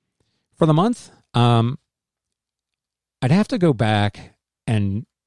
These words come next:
double check, but I'm pretty confident I can say this was my best month since I started selling full-time back in October. Uh, gross sales, sixty-three forty-nine oh four. Um, I think I've had one other month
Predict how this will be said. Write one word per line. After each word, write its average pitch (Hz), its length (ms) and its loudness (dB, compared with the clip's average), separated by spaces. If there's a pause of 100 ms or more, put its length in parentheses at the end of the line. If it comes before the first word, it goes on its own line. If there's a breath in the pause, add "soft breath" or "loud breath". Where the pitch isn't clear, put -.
(140)
double 131 320 0
check, 101 480 -6
but 110 100 -2
I'm 120 140 -2
pretty 226 400 -6
confident 107 580 -4
I 101 120 -4
can 101 140 -4
say 92 280 -6
this 101 180 -6
was 117 140 -4
my 110 160 -2
best 101 480 -4
month 101 480 -4
since - 260 -6
I 101 120 -4
started 98 360 -6
selling 101 540 -4 (460)
full-time 104 680 -6
back 104 320 -6 (120)
in 98 320 -6 (120)
October. 85 520 -12 (720 soft breath)
Uh, 113 300 0
gross 127 260 -2
sales, 131 540 -4 (320 soft breath)
sixty-three 147 720 -4
forty-nine 127 720 -2 (100)
oh 107 200 2
four. 90 640 -6 (180)
Um, 95 460 -6 (800)
I 113 80 -6
think 180 180 -4
I've 147 120 -2
had 123 160 -2
one 135 320 -2
other 131 260 -2
month 113 440 -4